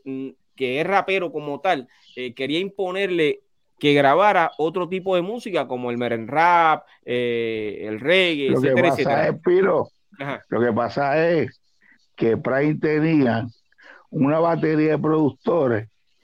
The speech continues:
Speaker 2: dominicanos, boricuas, que lo que hacían era merengue.
Speaker 1: Ok.
Speaker 2: Y entonces,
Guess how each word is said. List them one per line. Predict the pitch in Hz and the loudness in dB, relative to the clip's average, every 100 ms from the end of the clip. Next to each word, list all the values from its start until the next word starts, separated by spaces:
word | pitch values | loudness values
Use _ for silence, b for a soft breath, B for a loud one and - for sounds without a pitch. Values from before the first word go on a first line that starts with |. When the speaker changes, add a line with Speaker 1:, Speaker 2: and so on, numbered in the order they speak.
| _ B 220 202 | _ B -16 -14
Speaker 2:
dominicanos, | 113 104 131 139 135 127 117 135 151 156 143 139 - - _ _ _ _ _ _ b b b _ _ | -4 -2 0 2 2 2 2 0 0 0 0 -2 -4 -10 _ _ _ _ _ _ b b b _ _
boricuas, | - 110 113 151 170 - 156 175 156 - _ _ - - _ B B B _ | -2 0 2 2 2 0 0 0 -2 -8 _ _ -20 -20 _ B B B _
que | - | -4
lo | 156 139 | -2 0
que | |
hacían | 123 143 143 147 | -2 0 0 2
era | 151 165 | 0 0
merengue. | 165 147 160 208 214 135 - _ - - _ _ _ _ _ _ _ - | 2 2 2 2 2 0 -6 _ -20 -20 _ _ _ _ _ _ _ -20
Speaker 1:
Ok. | 101 113 | -20 -10
Speaker 2:
Y | 131 156 127 | -6 -2 0
entonces, | 117 117 196 - | 0 0 0 -2